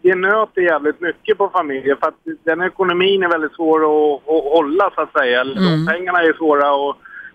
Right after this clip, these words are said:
Speaker 1: förse sig med, helt enkelt.
Speaker 2: Mm,
Speaker 1: Och,
Speaker 2: mm.
Speaker 1: och då blir det,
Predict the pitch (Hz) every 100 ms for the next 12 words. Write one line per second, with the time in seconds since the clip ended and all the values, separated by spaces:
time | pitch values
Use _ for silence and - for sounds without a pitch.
0 | - 151 180 214 214 160 117 110 117 117
1 | 117 190 170 180 208 190 175 151 - -
2 | - - _ - 160 170 180 185 185 180
3 | 180